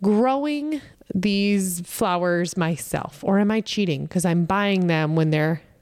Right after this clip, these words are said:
you know, a little bit older and transplanting them? And I have decided that if any of you have said yes and said, "Yes, that's cheating," then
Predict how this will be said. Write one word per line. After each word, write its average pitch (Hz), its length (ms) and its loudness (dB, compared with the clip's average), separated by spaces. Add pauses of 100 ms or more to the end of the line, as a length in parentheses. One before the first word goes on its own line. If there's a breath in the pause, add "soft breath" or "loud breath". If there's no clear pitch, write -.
(420)
you 180 100 4
know, 156 80 4
a 156 40 2
little 180 220 2
bit 170 220 0
older 165 340 2
and 160 160 -2
transplanting 156 680 -2
them? - 260 -6 (500 loud breath)
And 208 160 -2
I 226 140 -4
have 277 180 -6
decided 160 540 -2
that 160 100 0
if 160 220 -2
any 339 240 -4
of 302 140 -4
you 277 340 0 (680 soft breath)
have 202 140 -2
said 233 220 -4
yes 285 560 -2 (800 soft breath)
and 202 240 2
said, 208 180 -2
"Yes, 262 260 -4
that's - 220 -4
cheating," 339 580 0
then 220 680 -2